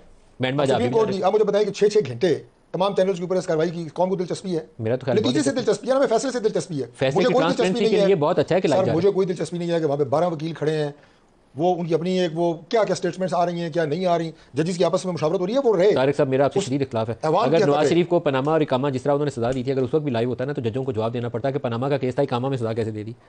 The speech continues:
Speaker 1: आपको ये चीज़ें जो
Speaker 2: सर, बात
Speaker 1: transparency
Speaker 2: ये
Speaker 1: की तरफ
Speaker 2: है,
Speaker 1: जाती हैं,
Speaker 2: मलिक
Speaker 1: उससे
Speaker 2: साहब,
Speaker 1: मुखालफत नहीं करनी चाहिए।
Speaker 2: नहीं, नहीं, मैं वैसे बात कह रहा हूँ, मैं कह रहा हूँ कि हमारी कौम के मसाइल हो रहे हैं, मैं इसको
Speaker 1: नहीं,
Speaker 2: उससे
Speaker 1: ये
Speaker 2: बोल
Speaker 1: सबसे
Speaker 2: रहा हूँ।
Speaker 1: बड़ा मसला है।
Speaker 2: मैं
Speaker 1: जितने
Speaker 2: इसको
Speaker 1: वज़ीर
Speaker 2: उससे बोल
Speaker 1: आज़म
Speaker 2: रहा हूँ।
Speaker 1: आज तक आए हैं, कोई एक इज्जत से घर नहीं गया। बताइए कौन सा इज्जत से घर गया? धक्के मारे, किसी को जेल में डाला, किसी को
Speaker 2: बिल्कुल ठीक बात है।
Speaker 1: पटियाला डाला, किसी को अटक
Speaker 2: मलिक
Speaker 1: किले
Speaker 2: साहब,
Speaker 1: बंद किया, एक को फांसी पे चढ़ा दिया। तो आपको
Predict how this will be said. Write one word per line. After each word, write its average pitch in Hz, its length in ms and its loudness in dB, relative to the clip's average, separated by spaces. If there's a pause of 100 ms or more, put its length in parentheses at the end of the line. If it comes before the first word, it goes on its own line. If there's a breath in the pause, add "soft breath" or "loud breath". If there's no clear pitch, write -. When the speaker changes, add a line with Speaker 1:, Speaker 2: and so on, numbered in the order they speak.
Speaker 1:
आपको 156 220 2
ये 180 60 0
चीज़ें 170 220 -2
जो 175 80 0
Speaker 2:
सर, 165 100 2
बात - 60 2
Speaker 1:
transparency 160 340 2
Speaker 2:
ये - 40 2
Speaker 1:
की - 60 2
तरफ 190 60 4
Speaker 2:
है, 185 60 2
Speaker 1:
जाती 165 180 2
हैं, - 20 4
Speaker 2:
मलिक 190 40 4
Speaker 1:
उससे 196 60 0
Speaker 2:
साहब, 240 120 0
Speaker 1:
मुखालफत 147 180 2
नहीं 156 100 -2
करनी 123 140 -2
चाहिए। 110 100 -8
Speaker 2:
नहीं, 262 80 2
नहीं, 311 120 0
मैं 294 60 4
वैसे 269 180 2
बात 240 180 0
कह 240 80 2
रहा 196 100 4
हूँ, 240 80 0
मैं 220 180 -4
कह 233 80 2
रहा - 20 2
हूँ 285 100 -2
कि 285 60 -4 (300 soft breath)
हमारी 180 180 2
कौम 262 200 -2
के 277 60 0
मसाइल 220 300 2
हो 131 100 2
रहे 110 100 -8
हैं, - 60 -20 (100)
मैं 202 100 2
इसको 170 140 -2
Speaker 1:
नहीं, 190 100 2
Speaker 2:
उससे 202 80 4
Speaker 1:
ये 208 60 4
Speaker 2:
बोल 175 80 4
Speaker 1:
सबसे - 160 2
Speaker 2:
रहा 190 40 4
हूँ। 175 120 4
Speaker 1:
बड़ा 156 60 2
मसला 120 180 -2
है। - 60 -12
Speaker 2:
मैं - 360 -2
Speaker 1:
जितने 233 40 4
Speaker 2:
इसको 226 120 4
Speaker 1:
वज़ीर 208 200 4
Speaker 2:
उससे 220 40 6
बोल - 20 4
Speaker 1:
आज़म 208 240 4
Speaker 2:
रहा 185 100 2
हूँ। 180 60 4
Speaker 1:
आज - 20 0
तक 180 180 2
आए 160 60 4
हैं, 185 140 0
कोई 170 160 2
एक 170 140 2
इज्जत 151 180 2
से 165 60 -2
घर 123 140 2
नहीं 120 120 -4
गया। 110 100 -2
बताइए 127 280 0
कौन 127 160 -2
सा 127 80 0
इज्जत 113 140 -2
से 113 80 -6
घर 110 80 -4
गया? 110 160 -10
धक्के 117 220 -2
मारे, 131 220 2
किसी 127 140 -2
को 127 60 0
जेल 127 160 0
में 139 80 -4
डाला, 120 180 0
किसी 127 180 0
को 254 80 0
Speaker 2:
बिल्कुल - 140 0
ठीक 170 140 -8
बात 147 160 2
है। 139 60 2
Speaker 1:
पटियाला 156 240 2
डाला, 175 200 4
किसी 165 160 2
को 160 60 4
अटक 151 80 2
Speaker 2:
मलिक 175 100 2
Speaker 1:
किले 185 140 4
Speaker 2:
साहब, 175 100 4
Speaker 1:
बंद 165 80 0
किया, 180 120 4
एक 175 80 4
को 175 80 2
फांसी 147 220 0
पे 151 80 4
चढ़ा 123 140 2
दिया। 113 160 -8 (260 soft breath)
तो 170 60 0
आपको 180 220 2